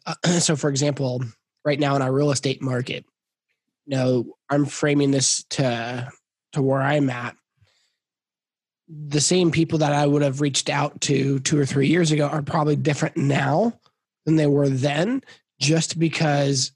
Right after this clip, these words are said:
you know, people are dealing with covid, people are dealing with job losses. So I have to be more strategic in the person who I'm going after and how I would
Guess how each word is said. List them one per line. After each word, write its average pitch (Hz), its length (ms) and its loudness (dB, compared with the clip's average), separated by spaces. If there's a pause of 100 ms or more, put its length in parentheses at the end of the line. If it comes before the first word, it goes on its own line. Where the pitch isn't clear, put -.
you 151 80 -12
know, 131 280 -6
people 131 280 -4
are 131 60 0
dealing 127 240 -2
with 123 140 -4
covid, 156 340 0
people 135 220 -4
are 127 40 -4
dealing 131 220 -4
with 131 120 -2
job 160 320 0
losses. 135 380 -2
So 147 160 0
I 135 100 -2
have 139 280 -2
to 143 60 -10
be 143 120 0
more 143 500 2 (500)
strategic 160 1000 -2 (400)
in 147 480 2
the 139 580 2 (580)
person 135 760 0 (260)
who 147 100 -4
I'm 143 140 2
going 139 240 2
after 147 300 0
and 143 240 0
how 147 480 0
I 143 240 0
would 135 440 0